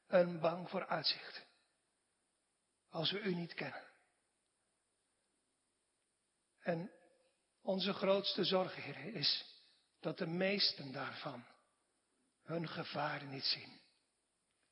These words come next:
Grijp in, o Heere, in het leven van onbekeerden. Hoe u het doet, Heere, dat is uw zaak.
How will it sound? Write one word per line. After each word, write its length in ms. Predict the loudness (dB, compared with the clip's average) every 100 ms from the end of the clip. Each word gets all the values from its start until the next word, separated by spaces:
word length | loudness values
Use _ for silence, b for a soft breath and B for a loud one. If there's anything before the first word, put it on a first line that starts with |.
| _ _ _ _ _ _ -10
Grijp 540 | 2 6 6 4 0 0
in, 400 | 2 2 0 -6
o 200 | -6 -4
Heere, 340 | -4 -6 -8
in 160 | -4 0
het 120 | 0
leven 600 | 2 2 4 2 0 -4
van 260 | -4 -4 -2
onbekeerden. 840 | -2 -2 -4 -6 -6 -6 -8 -14 -20 -20 _ _ _ _ _ _ _ _ _ _ _ _
Hoe 280 | 0 2 4
u 60 |
het 160 | 2 0
doet, 260 | 0 0
Heere, 320 | -4 -6 -8 -14 _ _ _ _ _ _ _ _ _ _ _ _
dat 200 | -2 0
is 220 | 0 0 0
uw 220 | 2 2
zaak. 400 | 0 -2 -6 -8